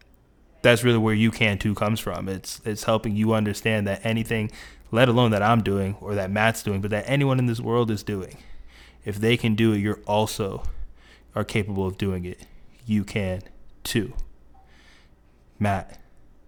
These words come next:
I appreciate you, brother. We're actually gonna come back, and you'll wait till next week when we hit y'all with another episode,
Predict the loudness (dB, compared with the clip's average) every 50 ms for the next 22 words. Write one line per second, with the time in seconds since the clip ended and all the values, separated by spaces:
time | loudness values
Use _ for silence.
0 | -20 -20 _ -20 -20 -20 _ -20 -20 -20 -20 -20 -12 -8 -6 -6 -4 0 2 2
1 | 2 2 2 0 0 -2 -2 -2 -4 -2 0 0 0 0 0 -2 -4 -8 -12 -20
2 | -20 -20 -20 -20 -20 _ _ _ 2 4 4 4 4 2 2 2 4 4 4 2
3 | 4 4 4 6 6 4 4 4 4 4 2 -2 -4 -4 -2 0 2 2 4 4
4 | 2 2 2 0 0 2 2 4 2 2 0 0 -4 -4 -4 -4 -2 -2 -2 -2
5 | 0 -2 -2 -2 0 0 2 2 2 0 0 0 2 2 2 2 2 0 -2 -2
6 | -6 -6 -6 -8 -6 -4 -4 -4 -6 -8